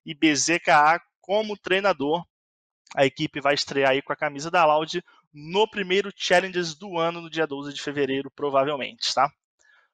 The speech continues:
Bom, passando para a próxima notícia do dia, vamos falar de Free Fire agora, porque nesse final de semana finalmente começa a L B F F sete. Pra quem não sabe, a L B F F é a Liga Brasileira de Free Fire. Bom,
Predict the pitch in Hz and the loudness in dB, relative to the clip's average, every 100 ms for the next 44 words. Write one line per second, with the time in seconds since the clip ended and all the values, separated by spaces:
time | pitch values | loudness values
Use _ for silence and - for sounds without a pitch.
0 | _ _ _ - 139 131 - 214 254 262 | _ _ _ 6 6 6 2 2 2 4
1 | 262 254 _ - 247 254 - 233 214 226 | 4 4 _ 2 4 4 2 0 -2 -4
2 | 220 190 165 208 202 196 190 185 175 - | -6 -6 0 0 0 0 2 2 -2 -12
3 | - 226 214 - 165 165 165 147 139 143 | -8 -6 -4 4 4 6 2 2 2 2
4 | 147 147 _ _ _ _ _ _ - 151 | 0 -6 _ _ _ _ _ _ -10 -2
5 | 170 160 175 208 - 190 185 180 - 160 | -2 0 2 2 2 -4 -2 -2 -2 0
6 | 156 160 170 - - 254 226 214 - 208 | 2 2 0 -2 0 2 2 0 -2 -4
7 | 190 190 - 196 - 170 - - 202 208 | 0 0 4 2 4 2 2 2 4 4
8 | 175 156 180 - 165 - 160 156 - - | 2 4 4 4 -2 0 0 -2 -2 0
9 | 147 151 - - - 165 175 - 170 165 | 2 0 -2 -6 -6 -6 -4 0 2 2
10 | 165 151 151 170 165 165 196 - - - | -2 -4 -6 -2 -2 -4 -12 -18 -20 -6
11 | 135 127 123 120 156 185 185 170 156 147 | 2 2 2 0 -2 0 0 2 0 0
12 | 127 143 143 131 - 160 - 107 101 - | -2 -2 -2 -6 -12 -12 -8 -8 -8 -20
13 | _ _ _ _ _ _ - 147 | _ _ _ _ _ _ 2 4